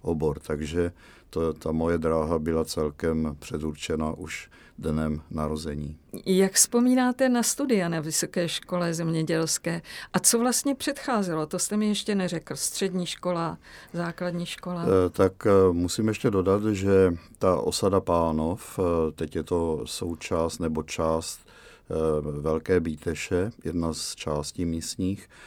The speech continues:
Speaker 1: tak ta tehdy, když jsem se narodil, měla pouhých pět popisných čísel.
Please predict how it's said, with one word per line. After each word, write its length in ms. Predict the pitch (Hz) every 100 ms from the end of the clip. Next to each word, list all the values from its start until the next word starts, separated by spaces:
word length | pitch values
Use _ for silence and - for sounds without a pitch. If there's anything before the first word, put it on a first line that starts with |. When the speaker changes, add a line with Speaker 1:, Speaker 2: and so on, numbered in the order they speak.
| - - -
Speaker 1:
tak 340 | 85 78 -
ta 200 | - 90
tehdy, 340 | 98 87 87
když 220 | 87 85 -
jsem 180 | 87
se 160 | 82 92
narodil, 480 | 82 80 80 85 85
měla 280 | 85 85 82
pouhých 500 | - 87 87 87 -
pět 300 | - 90 -
popisných 600 | 82 78 80 104 92 -
čísel. 720 | 85 76 - 80 76 78